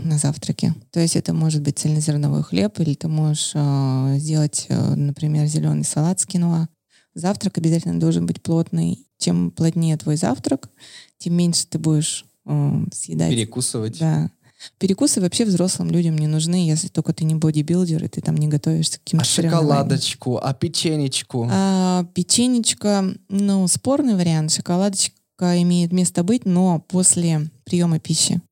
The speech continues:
Speaker 1: То есть нельзя ни в коем случае заменять, э, полноценный прием пищи десертом. То есть я вот вижу много очень девушек, которые, м, ничего не ели, пришли, съели кусочек торта,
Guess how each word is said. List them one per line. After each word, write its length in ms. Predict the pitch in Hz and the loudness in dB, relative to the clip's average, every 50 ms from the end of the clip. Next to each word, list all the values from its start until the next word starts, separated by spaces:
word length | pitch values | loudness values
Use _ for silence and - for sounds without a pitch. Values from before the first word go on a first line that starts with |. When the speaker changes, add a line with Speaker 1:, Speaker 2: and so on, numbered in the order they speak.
| _ - | _ -4
Speaker 1:
То 120 | - 180 180 | 0 0 2
есть 240 | 180 180 - - | 2 0 0 -2
нельзя 500 | 185 185 185 185 180 190 208 214 208 196 | -2 0 0 0 2 2 2 2 2 0
ни 260 | 185 190 190 180 180 175 | -2 -2 -2 0 -2 -2
в 80 | - | 0
коем 220 | - 185 180 175 175 | 0 0 0 0 0
случае 400 | - - 185 185 - - 160 156 | 0 0 0 0 0 0 0 0
заменять, 640 | 160 165 170 175 170 175 175 170 160 - - - - | 2 0 0 0 2 2 2 0 0 -2 -6 -10 -6
э, 240 | 170 - - - 151 - | -4 -2 -2 -2 -2 -2
полноценный 520 | - 165 165 165 165 - 180 180 170 165 | -2 0 0 0 0 0 0 0 0 0
прием 280 | - - 160 160 160 165 | 0 0 0 0 0 0
пищи 240 | - 170 - - 165 | 0 0 0 0 0
десертом. 680 | 151 160 151 - - 170 156 - - - 160 160 160 - _ _ _ | 0 0 -2 0 0 0 0 0 -2 -4 -4 -4 -4 -8 _ _ _
То 80 | - 151 | -4 -2
есть 140 | 160 - - | -2 0 0
я 100 | 165 160 | 0 0
вот 140 | 160 - | 0 0
вижу 280 | - 180 175 165 170 170 | 0 0 2 2 2 0
много 300 | 165 165 165 160 165 165 | 0 0 0 0 0 0
очень 500 | 156 165 - - - 180 170 170 170 170 | -2 0 -2 -2 -4 -2 -2 -2 0 0
девушек, 440 | 165 160 151 160 165 - - - - | 0 2 2 2 0 0 -2 -4 -4
которые, 640 | - 160 - - 156 156 151 151 151 147 147 151 - _ _ _ _ _ _ _ _ - - | -6 -6 -4 -2 0 0 0 0 0 0 0 -2 -2 _ _ _ _ _ _ _ _ -18 -12
м, 320 | - - - - - - - | -10 -10 -8 -8 -8 -6 -2
ничего 340 | 170 165 160 - - 165 165 | -2 -2 0 0 0 2 2
не 180 | 165 160 160 170 | 2 2 2 2
ели, 180 | 202 226 220 185 | 2 2 0 -2
пришли, 320 | - 180 - - 190 190 | -4 -6 -6 -4 -2 0
съели 260 | - - 175 175 170 | 0 2 2 2 0
кусочек 460 | - - 175 - 156 156 - - - | 0 -2 -2 0 0 0 -2 -4 -4
торта, 320 | - - - - - - | -2 -2 -2 -2 -2 -2